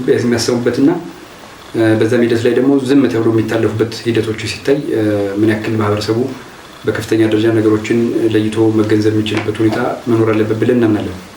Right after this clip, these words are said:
እንደ ደሴ ብቻ ሳይሆን እንደ አዲስ አበባ የተለያዩ ነገሮች ተፈጽመው ይሆናል። ተመሳሳይ ነጸብራቆች ደግሞ በረቀቀ መንገድ፣ እ፣ ቅድም ወንድሜ አንሷር አህመድ አንስቶታል በደንብ። ተመሳሳይ ነገሮች እዚህም ተደርገዋል፣ እየተደረጉም ደግሞ እንደቀጠሉ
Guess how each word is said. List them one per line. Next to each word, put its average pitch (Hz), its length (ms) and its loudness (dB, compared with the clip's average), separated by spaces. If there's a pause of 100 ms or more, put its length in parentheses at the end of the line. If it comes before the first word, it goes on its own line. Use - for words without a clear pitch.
(580)
እንደ 123 160 2
ደሴ 131 220 0
ብቻ - 180 -4
ሳይሆን 123 200 0
እንደ 127 100 2
አዲስ - 180 -2
አበባ 135 180 0 (100)
የተለያዩ 113 340 0
ነገሮች 117 260 2
ተፈጽመው 123 320 0
ይሆናል። 147 240 2 (200)
ተመሳሳይ 143 420 0
ነጸብራቆች 127 480 0
ደግሞ 139 240 2
በረቀቀ - 420 0
መንገድ፣ 113 260 2 (540)
እ፣ 117 100 -2 (280)
ቅድም 110 260 0
ወንድሜ 110 320 2 (400)
አንሷር 107 280 -2
አህመድ 110 240 -2
አንስቶታል 110 340 -2
በደንብ። - 220 0 (1000)
ተመሳሳይ 113 360 -2
ነገሮች 98 280 2
እዚህም 117 200 2
ተደርገዋል፣ 107 460 0 (480)
እየተደረጉም 113 540 0
ደግሞ 123 180 2
እንደቀጠሉ 123 500 0